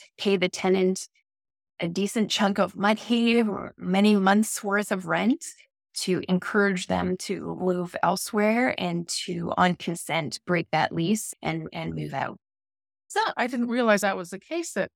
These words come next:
Speaker 2: 'cause I always thought that if you were moving in as a buyer, that the tenant had to leave if you're buying that property and moving in. And it didn't matter what the state of the lease was.
Speaker 1: No. So even if you're moving in as your primary residence, Laurel, in one of our, like, original questions,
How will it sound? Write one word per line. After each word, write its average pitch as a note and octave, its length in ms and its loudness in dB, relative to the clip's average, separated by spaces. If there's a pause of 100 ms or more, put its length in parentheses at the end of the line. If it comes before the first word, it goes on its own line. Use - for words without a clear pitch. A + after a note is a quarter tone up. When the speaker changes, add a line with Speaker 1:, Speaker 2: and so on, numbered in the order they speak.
(340)
Speaker 2:
'cause B3 140 0
I D4 80 6
always F4 180 2
thought B3 280 0
that G#3+ 120 -4
if G#3 140 -6
you A3+ 80 -4
were B3 100 -2
moving G#3+ 300 2
in G#3 280 0
as F3 200 -10
a E3+ 40 -8
buyer, F#3 640 -8 (460)
that F#3 320 2
the G3 80 -4
tenant A3 380 -2
had C#4+ 460 -4
to G#3 120 -2
leave D#3 500 -8 (140)
if - 160 -14
you're A3 100 2
buying G#3 220 2
that - 160 2
property G#3 360 -2
and E3 120 -4
moving E3+ 260 -6
in. G#3 160 2 (260)
And G3+ 100 -2
it G3 40 0
didn't G3+ 300 0
matter G#3 320 2
what G#3 100 2
the G3 80 -6
state G#3+ 260 -6
of F#3+ 100 -6
the F#3 100 2
lease G#3 320 0
was. - 400 -8 (960)
Speaker 1:
No. G3 220 6
So G#3+ 120 -2
even G#3 300 4
if A3 100 0
you're A3 160 2
moving G#3 320 4
in F#3+ 240 2
as F3+ 400 -4
your F#3 240 2
primary F#3+ 560 2
residence, F#3+ 540 2
Laurel, G3 340 4
in F3+ 100 2
one E3+ 140 -4
of F3 80 -6
our, E3 240 0
like, F3+ 180 -2
original F3 520 0
questions, G#3+ 640 0